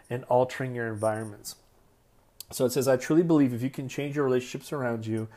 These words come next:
your life can be less stressful, more productive, and it's easier to fulfill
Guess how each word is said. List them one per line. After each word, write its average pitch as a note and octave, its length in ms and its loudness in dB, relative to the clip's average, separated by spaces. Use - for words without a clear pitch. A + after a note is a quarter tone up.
your B2 120 2
life C3+ 440 2
can C3 100 -6
be A#2+ 120 0
less A2+ 260 0
stressful, D3+ 500 2
more A#2 220 -2
productive, C#3 640 0
and B2 100 -8
it's A2 220 -10
easier C#3+ 360 0
to - 120 -8
fulfill A2+ 720 -2